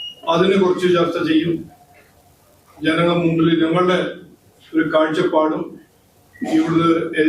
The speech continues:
ഡി എഫും യു ഡി എഫും ചെയ്യുന്ന കാര്യങ്ങളും അതിനെ കുറിച്ച് ചർച്ച ചെയ്യും. പിന്നെ മൂന്നാമത്തത്, ഈ നാട്ടിൽ കോൺഗ്രസും ജമാഅത്തും മുസ്ലിം ലീഗും കൊണ്ടുവരുന്ന അപകട രാഷ്ട്രീയം.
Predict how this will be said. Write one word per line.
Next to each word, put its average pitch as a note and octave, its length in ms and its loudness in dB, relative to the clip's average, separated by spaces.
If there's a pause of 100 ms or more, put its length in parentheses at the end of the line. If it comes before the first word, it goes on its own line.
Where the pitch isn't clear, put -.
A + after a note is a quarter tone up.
ഡി F3+ 140 4
എഫും F3 260 -4
യു E3 160 2
ഡി E3+ 100 2
എഫും D#3+ 220 -2
ചെയ്യുന്ന D#3 320 0
കാര്യങ്ങളും D3+ 400 2 (200)
അതിനെ D#3+ 240 -2
കുറിച്ച് D#3 240 -12
ചർച്ച D3+ 220 -6
ചെയ്യും. D3+ 220 -6 (1300)
പിന്നെ G#3+ 280 0
മൂന്നാമത്തത്, G3+ 600 2 (2750)
ഈ G#3 40 -2 (140)
നാട്ടിൽ F#3+ 340 2 (1000)
കോൺഗ്രസും G3 600 0
ജമാഅത്തും F3+ 480 0 (100)
മുസ്ലിം G3+ 360 -2
ലീഗും F3 260 2
കൊണ്ടുവരുന്ന D#3 480 2 (460)
അപകട E3 240 0 (140)
രാഷ്ട്രീയം. - 420 -4